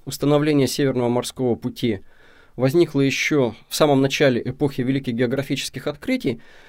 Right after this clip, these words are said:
и тогда рассматривалось два основных варианта. Это северо-западный проход вокруг североамериканского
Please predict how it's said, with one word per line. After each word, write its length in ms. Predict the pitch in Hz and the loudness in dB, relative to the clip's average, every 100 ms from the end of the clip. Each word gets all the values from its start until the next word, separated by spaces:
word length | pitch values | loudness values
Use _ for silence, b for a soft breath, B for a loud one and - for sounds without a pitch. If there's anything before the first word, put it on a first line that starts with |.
| b b | b b
и 180 | 175 220 | 0 0
тогда 280 | 220 143 190 | 2 4 4
рассматривалось 840 | 151 - 165 175 151 139 120 - - | 4 2 0 2 2 2 0 -6 -12
два 500 | - 117 135 156 117 90 - | -10 -2 4 6 4 0 -12
основных 680 | - 113 139 135 113 - - - | -8 -2 2 4 2 -2 -20 -6
варианта. 600 | 127 165 240 233 208 190 b b b - | 0 2 2 2 -2 -2 b b b 2
Это 500 | 151 143 120 104 - - - | 2 4 2 2 -4 -20 -10
северо-западный 840 | - 151 131 135 226 233 220 180 | -2 2 4 4 4 4 4 2
проход 600 | 175 175 - 170 160 - - | 2 -4 0 0 0 -6 -6
вокруг 720 | 127 147 147 160 147 - - - | -2 -2 2 2 0 -6 -18 -10
североамериканского 1120 | - 147 139 135 139 143 139 - 123 110 | -2 2 4 2 2 0 0 0 0 0